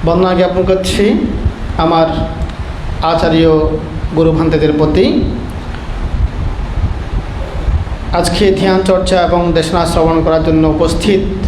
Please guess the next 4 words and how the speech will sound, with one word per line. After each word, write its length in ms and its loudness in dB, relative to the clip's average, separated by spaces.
আয়ুষ্মান 400 2
ভিক্ষুগণ, 580 2
শ্রামণগণ, 840 2
সেবকগণ 800 0